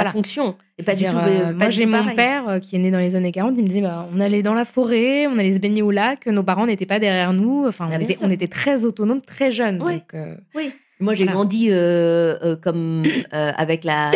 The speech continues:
Speaker 2: télé comme, euh, nounou.
Speaker 1: Ouais.
Speaker 2: C'était pas un problème.
Speaker 1: Ouais.
Speaker 2: Je, je pense pas être devenue bête à cause de la télé.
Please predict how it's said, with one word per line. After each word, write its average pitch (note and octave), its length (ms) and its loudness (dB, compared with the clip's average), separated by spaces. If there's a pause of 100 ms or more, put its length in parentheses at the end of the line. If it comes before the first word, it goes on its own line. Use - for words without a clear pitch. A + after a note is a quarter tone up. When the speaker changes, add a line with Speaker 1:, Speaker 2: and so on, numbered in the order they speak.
Speaker 2:
télé G#3+ 280 -2
comme, E3 260 -6
euh, D#3+ 160 0
nounou. A3 440 2
Speaker 1:
Ouais. F#3+ 140 0
Speaker 2:
C'était G3 160 -2
pas F3+ 80 0
un F3+ 60 0
problème. G#3+ 320 -2 (260)
Speaker 1:
Ouais. F#3 220 -2
Speaker 2:
Je, - 40 -2
je F#3+ 60 -4
pense G3 180 -2
pas A#3 140 0
être F3+ 140 -4
devenue G3 220 2
bête C4 220 -2 (220)
à E3 100 0
cause G3 140 0
de F#3+ 80 0
la - 60 2
télé. A#3 340 -2